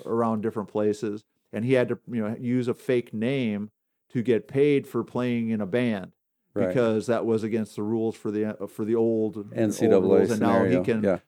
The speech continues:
Speaker 1: he could go on The Voice and win The Voice or whatever and be him, his real self instead of having to pretend to be somebody else. But it's just, it's a, it's a tangled web. I'm not happy about it. And, you know, we're,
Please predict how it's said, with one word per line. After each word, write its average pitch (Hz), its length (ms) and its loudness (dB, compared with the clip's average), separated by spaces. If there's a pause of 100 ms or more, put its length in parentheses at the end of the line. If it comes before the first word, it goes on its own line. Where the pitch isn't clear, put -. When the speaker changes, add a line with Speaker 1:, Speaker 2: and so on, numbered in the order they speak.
(420)
Speaker 1:
he 120 140 -4
could 135 180 -2
go 127 140 6
on 127 160 2
The 117 60 0
Voice 117 440 2
and 110 120 -2
win 113 140 0
The 110 100 -2
Voice 110 420 2
or 113 60 0
whatever 107 340 0
and 104 100 -4
be 117 180 -2
him, 104 280 -4
his 104 280 -4
real 110 220 2
self 123 480 2
instead 107 300 -4
of 107 80 -2
having 107 220 -2
to - 40 -16
pretend 110 340 -6
to 104 60 -6
be 104 120 -8
somebody 98 420 -4
else. 95 320 -6
But 107 280 -4 (260)
it's 151 140 0
just, 185 220 2
it's 139 200 0
a, 120 280 4
it's 120 200 -4
a 117 60 -4
tangled 156 560 -4
web. 127 420 2 (340)
I'm 110 180 -4
not 127 200 0
happy 123 340 -2
about 117 340 0
it. 113 160 0
And, 104 340 -6
you 110 60 -4
know, 107 60 -4
we're, 104 220 2